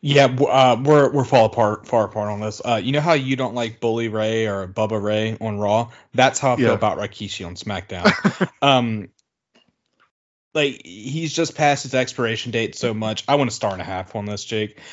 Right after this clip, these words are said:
Speaker 1: Um, Rikishi wearing a shirt while wrestling is like if you're fat and you swim with wearing a shirt. Um, that's the vibe I get.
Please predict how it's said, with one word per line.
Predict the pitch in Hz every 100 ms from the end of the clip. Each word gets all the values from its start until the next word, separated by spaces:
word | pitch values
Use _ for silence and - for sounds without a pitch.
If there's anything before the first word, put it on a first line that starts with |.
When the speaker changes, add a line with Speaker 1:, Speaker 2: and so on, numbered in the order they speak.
| - -
Speaker 1:
Um, | - 127 117 101 - - -
Rikishi | 131 190 - 220
wearing | 185 170
a | 110
shirt | - 147 156
while | 135 123
wrestling | 110 123 - 151 143
is | 117 113
like | 123 113 -
if | 120 -
you're | 117
fat | - 123 127 117
and | 117
you |
swim | - - 120 120
with | 117 120
wearing | 117 101
a |
shirt. | - 120 123 123 - - -
Um, | 101 98 90
that's | 120 127
the | 131
vibe | 107 113 120
I | 131
get. | 131 139 139 -